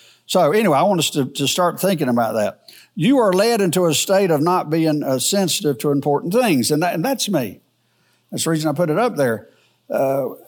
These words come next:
uh, there's some things I need to be sensitive to that I'm not as sensitive to.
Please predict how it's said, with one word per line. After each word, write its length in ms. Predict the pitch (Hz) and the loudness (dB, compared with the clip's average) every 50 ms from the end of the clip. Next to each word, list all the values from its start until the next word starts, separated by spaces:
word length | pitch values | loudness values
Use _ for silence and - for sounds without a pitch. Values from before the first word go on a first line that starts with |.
| _ - - | _ -18 -10
uh, 540 | 208 170 143 139 131 131 127 123 123 123 135 - - - | -8 -6 -4 -4 -4 -4 -4 -6 -6 -8 -10 -10 -10 -10
there's 300 | 147 - 147 139 - - | -6 -4 -4 -2 -2 -2
some 180 | - 160 147 | -2 -2 -2
things 320 | - - 226 254 269 226 180 | 0 0 0 2 2 2 2
I 100 | 185 190 | 2 2
need 180 | 196 214 208 | 2 2 2
to 60 | 180 175 | 2 2
be 120 | 175 165 | 0 0
sensitive 600 | 147 - 233 262 277 220 - - - 175 147 - | 0 0 2 2 2 0 0 0 0 -2 -2 -2
to 580 | - 147 156 156 143 143 151 175 190 165 147 - - _ _ _ _ _ - | -2 -2 0 0 2 2 2 0 0 -2 -4 -8 -14 _ _ _ _ _ -6
that 180 | 139 156 160 | -2 0 0
I'm 180 | 170 165 165 170 | 2 2 2 2
not 220 | 185 202 202 190 | 2 2 2 2
as 220 | 170 147 135 - - | 2 2 2 0 0
sensitive 560 | - 156 127 110 - - 107 104 92 87 - | 0 -2 -2 -2 -2 -4 -4 -6 -8 -8 -6
to. 300 | - 120 98 82 - - | -6 -8 -8 -8 -12 -16